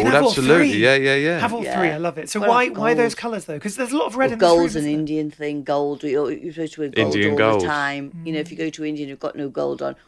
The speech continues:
Speaker 3: right, you're going down to the shop and just getting a fake gold bangle because you've got to be seen wearing your gold. And I go, "Oh God, here they go again, gold." <laughs> You know, it's such an Indian thing, and I do love gold. I think it's a lovely colour.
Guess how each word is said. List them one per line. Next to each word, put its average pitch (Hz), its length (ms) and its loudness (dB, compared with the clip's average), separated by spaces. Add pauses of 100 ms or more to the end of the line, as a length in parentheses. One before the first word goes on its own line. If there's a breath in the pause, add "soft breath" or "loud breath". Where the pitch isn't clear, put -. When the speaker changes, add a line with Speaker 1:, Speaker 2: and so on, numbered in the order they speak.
(140)
Speaker 3:
right, 143 300 4
you're 156 100 -8
going 160 240 0
down 156 240 -2
to - 100 -18
the 143 40 -8
shop - 240 -12
and 151 80 -16
just 151 180 -12
getting - 160 -14
a - 20 -14
fake - 300 -8
gold 143 320 -4 (300 soft breath)
bangle 131 520 -2
because - 240 -10
you've - 80 -14
got 143 100 -2
to 139 60 -6
be 131 80 -8
seen 135 240 -8
wearing 127 260 -4
your 127 120 -8
gold. 131 280 -4
And 123 80 -8
I 117 80 -6
go, 117 240 -6
"Oh 113 240 -12 (100)
God, 165 280 -16
here 113 160 -12
they 110 140 -12
go 113 240 -8
again, 113 340 -8
gold." 110 600 -6
<laughs> 302 280 -2
You 240 180 4
know, 196 180 6
it's 240 400 0
such 208 240 0
an 190 100 -2
Indian 175 460 -2
thing, 160 240 -4
and 180 100 -2
I 196 100 4
do 214 260 -6
love 156 260 -4
gold. 120 220 -8
I - 20 -16
think 156 160 -10
it's - 80 -14
a 123 60 -6
lovely 120 320 -10
colour. 110 340 -12